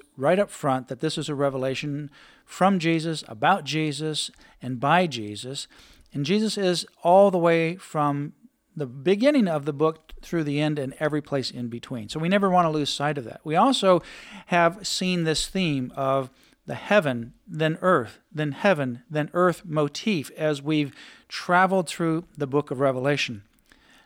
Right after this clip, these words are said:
Two chapters before fourteen in verse twelve, we have the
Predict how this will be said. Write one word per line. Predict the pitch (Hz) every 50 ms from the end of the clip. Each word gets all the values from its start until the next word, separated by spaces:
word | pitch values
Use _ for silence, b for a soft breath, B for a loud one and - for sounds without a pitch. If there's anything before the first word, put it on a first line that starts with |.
| b b -
Two | - 247 196
chapters | - - 175 175 170 - 165 135 123
before | 143 143 127 - - 165 160 156 151 135 135 135 - - _ _
fourteen | - - - 151 143 143 - - - 170 151 143 139 131
in | 127 127 120
verse | 139 143 131 127 -
twelve, | - - 151 143 135 135 123 B B B B B B B -
we | 175 175
have | 147 156 175 175 170 165 165 - 175 147
the | 139 151 151 143 143 139 131